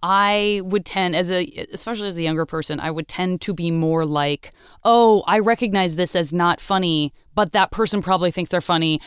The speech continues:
Therefore, I think I'm funny. Therefore, I'm not funny." Do you know what I mean? Like, I would find a way to take their unfunniness and apply it to myself. Like, "Oh, shit, they're on stage 'cause they think they're funny, but I know they're not funny. Therefore, if I think I'm funny,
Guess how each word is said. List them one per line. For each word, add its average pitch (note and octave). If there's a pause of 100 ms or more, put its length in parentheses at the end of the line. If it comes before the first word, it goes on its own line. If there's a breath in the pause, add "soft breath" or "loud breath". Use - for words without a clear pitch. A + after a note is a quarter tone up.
Therefore, G#3+
I A3
think G#3
I'm G3+
funny. G3
Therefore, F#3
I'm D#3+
not D3+
funny." -
Do A3+
you A3+
know G#3+
what G3+
I G#3+
mean? G#3
Like, G#3+
I G3
would G3
find F#3+
a F3+
way E3 (260 loud breath)
to G#3+
take F#3+
their F#3
unfunniness F#3
and F3
apply E3
it -
to D#3+
myself. C#3
Like, E3+ (260 loud breath)
"Oh, D4+
shit, E4
they're B3+
on B3+
stage G#3+
'cause G3+
they B3+
think G3
they're A#3
funny, D3+ (220 soft breath)
but G#3+
I A3
know A3+
they're G3
not F3+
funny. C3 (200 soft breath)
Therefore, F#3
if F3+
I D#4
think A#3
I'm D#4+
funny, D3